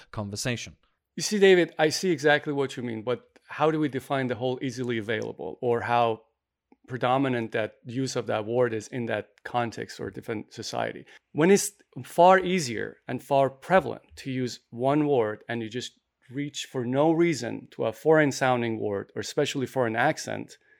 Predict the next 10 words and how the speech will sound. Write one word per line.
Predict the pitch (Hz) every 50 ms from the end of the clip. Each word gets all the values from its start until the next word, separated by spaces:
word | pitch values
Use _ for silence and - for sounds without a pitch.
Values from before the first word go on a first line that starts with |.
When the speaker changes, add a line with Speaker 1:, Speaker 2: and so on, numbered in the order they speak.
| _ _ _ _ _ -
Speaker 2:
mid-sentence, | 120 127 131 143 165 185 180 - - 170 160 160 151 - - 110 107 107 107 - - _ _ _ _ _ -
that | 147 151 180 180 -
for | - 165 143
me | 143 143 135
is | 127 -
like, | 139 131 123 - _ - 143
"Ugh, | 117 - - 165
that | 160 147
was | 127 107
unnecessary." | 107 104 101 101 101 - - 101 - - - - - -